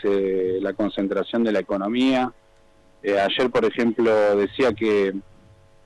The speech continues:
eh, hay veinte empresas que manejan el setenta y cuatro por ciento del mercado. O sea, si suben los precios no es por, eh, obra de magia, es porque esas veinte empresas,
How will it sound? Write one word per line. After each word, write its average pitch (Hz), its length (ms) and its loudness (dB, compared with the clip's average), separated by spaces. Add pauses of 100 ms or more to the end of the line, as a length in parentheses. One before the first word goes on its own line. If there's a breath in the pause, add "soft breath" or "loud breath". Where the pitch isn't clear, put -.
(180)
eh, 101 520 0
hay 127 280 2
veinte 165 380 2
empresas 139 600 2 (1000)
que 107 120 0
manejan 139 460 2
el 123 200 0
setenta 120 400 0
y 120 60 -2
cuatro 156 400 2
por 120 220 -2
ciento 151 300 2
del 120 160 4
mercado. 104 580 2 (460)
O 104 80 -2
sea, 120 220 2
si 120 140 -2
suben 180 380 4
los 127 100 4
precios 170 560 2
no 131 160 4
es 160 80 2 (100)
por, 107 320 2 (640)
eh, 104 140 -2
obra 117 320 4
de 117 80 2
magia, 101 520 0
es 107 180 2
porque 120 340 0
esas 131 240 0
veinte 151 320 2
empresas, 143 540 0